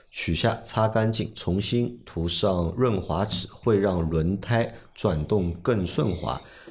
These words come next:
降低 <coughs> 转动阻力啊，降低油耗，是这样吗？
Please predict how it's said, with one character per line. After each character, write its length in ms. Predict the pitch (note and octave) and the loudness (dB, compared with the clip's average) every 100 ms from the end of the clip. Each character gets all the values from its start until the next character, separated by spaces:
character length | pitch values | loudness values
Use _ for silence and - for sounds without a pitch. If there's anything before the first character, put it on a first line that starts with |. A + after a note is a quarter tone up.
| - | -10
降 460 | - B2+ G#2 F2+ - | 0 2 2 0 0
低 220 | A#2 - - - - | 0 0 -8 -12 -10
<coughs> 280 | - A#2 - | -2 0 2
转 300 | - D#2+ D#2+ | 2 4 2
动 400 | A#2+ A2 F#2 E2+ | 2 2 2 0
阻 220 | E2+ D#2 | 0 -2
力 220 | D2 A2 - | 0 -2 -4
啊， 220 | D#2 C#2+ - - - - - - | -8 -8 -8 -12 -14 -18 -14 -2
降 280 | G2+ F2 | 0 0
低 140 | E2 G2 | 0 0
油 180 | D#2+ D#2+ | 0 0
耗， 280 | A2 - - | -2 -2 -2
是 160 | - | -2
这 160 | G2 G2+ | 2 2
样 160 | F2+ | 2
吗？ 180 | F2 F2+ | 0 -2